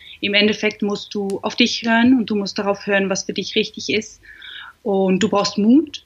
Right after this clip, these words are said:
auf jeden Fall. Du brauchst Mut, irgendwelche Gesellschaftsnormen zu durchbrechen oder auch dich zu hinterfragen, so, hey, ist das wirklich, was ich möchte?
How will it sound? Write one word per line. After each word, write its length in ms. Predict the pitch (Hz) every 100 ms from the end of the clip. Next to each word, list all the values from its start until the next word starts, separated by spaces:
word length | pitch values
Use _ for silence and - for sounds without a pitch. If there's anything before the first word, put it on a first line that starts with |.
| -
auf 160 | 202
jeden 220 | 208 208 214
Fall. 260 | 208 226
Du 100 | 233
brauchst 280 | 190 185 -
Mut, 480 | 202 226 247 254 - -
irgendwelche 760 | 220 220 226 196 196 202 202 196
Gesellschaftsnormen 800 | 196 202 208 - - 202 190 196
zu 100 | 196
durchbrechen 800 | 196 - 226 214 - 208 202 196 - - -
oder 220 | 208 170
auch 220 | 190 -
dich 500 | - 247 247 - - -
zu 140 | -
hinterfragen, 800 | 208 208 202 - 185 190 196 190 180
so, 460 | 190 180 180 180 - _ _ _ _
hey, 420 | - 196 196 196 185
ist 140 | 202 214
das 120 | 196
wirklich, 500 | 214 196 - 233 214
was 100 | 185
ich 100 | 180
möchte? 440 | 170 175 - 262